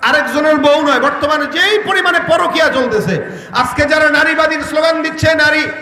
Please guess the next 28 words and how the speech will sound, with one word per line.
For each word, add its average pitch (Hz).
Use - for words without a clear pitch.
সংস্কারের 330
নাম 320
দিয়া 370
যারা 285
নারীর 311
অধিকার 320
হরণ 415
করছে, 392
এরাই 403
এই 440
সমাজে 403
পরকীয়া 392
ডেকে 339
এনেছে। 302
ঠিক -
কিনা -
বলেন? -
সমাজের 285
জায়েজ 320
জিনিসটাকে 320
হারাম 262
করে। 220
এই 233
যে 285
নারী 269
সংস্কারে 285
আপনারাও 269
জানেন, 262